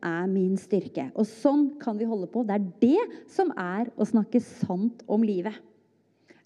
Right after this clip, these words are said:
Er det vanskelig? Nei, det er et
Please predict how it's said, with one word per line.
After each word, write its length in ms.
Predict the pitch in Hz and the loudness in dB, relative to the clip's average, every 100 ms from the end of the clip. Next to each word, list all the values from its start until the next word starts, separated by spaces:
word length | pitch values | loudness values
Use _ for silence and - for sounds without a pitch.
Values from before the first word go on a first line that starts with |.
| - | -4
Er 200 | 214 233 | 0 2
det 80 | 277 | 4
vanskelig? 460 | 262 220 - 285 302 - - - _ _ - | 2 0 2 2 0 -4 -20 -20 _ _ -10
Nei, 280 | 175 175 170 _ - | -10 -10 -12 _ -8
det 80 | - | -6
er 220 | 196 226 | -2 0
et 160 | 226 | -2